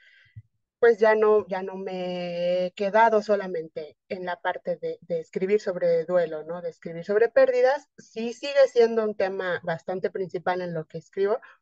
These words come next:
pero ya, pues, como que siento que ya empecé a como a abrirme,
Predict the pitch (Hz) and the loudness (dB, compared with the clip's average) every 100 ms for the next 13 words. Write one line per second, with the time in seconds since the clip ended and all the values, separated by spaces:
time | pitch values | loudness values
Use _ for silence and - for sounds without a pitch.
0 | _ _ _ _ _ _ - 214 202 208 | _ _ _ _ _ _ 2 6 6 8
1 | 214 208 214 208 - _ - 339 330 _ | 6 6 6 4 0 _ -4 -4 -4 _
2 | _ _ _ _ _ _ - 233 220 214 | _ _ _ _ _ _ -2 2 2 0
3 | 208 185 175 - _ _ - 190 190 190 | 0 -2 -2 -6 _ _ -12 -10 -8 -8
4 | 180 160 160 170 165 180 175 175 165 - | -6 -8 -6 -6 -6 -6 -6 -6 -8 -10
5 | 170 156 156 _ _ _ _ _ _ _ | -8 -8 -10 _ _ _ _ _ _ _
6 | 170 165 165 180 185 180 170 | -10 -6 -6 -4 -4 -4 -6